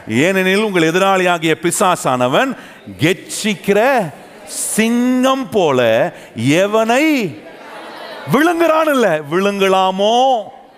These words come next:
சிங்கம் போல. என்ன சொல்றாரு?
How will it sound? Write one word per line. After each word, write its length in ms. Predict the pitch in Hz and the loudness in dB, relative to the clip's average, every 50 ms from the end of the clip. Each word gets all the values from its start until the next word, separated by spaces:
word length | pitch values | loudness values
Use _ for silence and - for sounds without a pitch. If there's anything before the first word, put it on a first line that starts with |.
| - - - - - - - - - - - - | -20 -20 -20 -20 -20 -20 -20 -20 -20 -20 -20 -12
சிங்கம் 600 | - - - - 240 247 247 233 226 220 214 208 147 | -8 -4 0 0 0 0 2 2 2 0 0 -2 0
போல. 380 | 208 208 214 226 233 226 226 240 254 254 247 233 202 180 156 131 113 - _ _ _ _ _ _ _ _ _ _ _ _ _ _ _ _ _ _ _ _ _ _ _ _ | 0 2 2 4 4 4 4 4 4 2 2 2 0 -2 -6 -10 -16 -20 _ _ _ _ _ _ _ _ _ _ _ _ _ _ _ _ _ _ _ _ _ _ _ _
என்ன 220 | - 165 247 311 320 | -2 0 0 0 0
சொல்றாரு? 600 | 214 - 262 269 269 269 262 233 202 180 175 170 | 0 0 0 2 2 2 2 2 2 2 2 2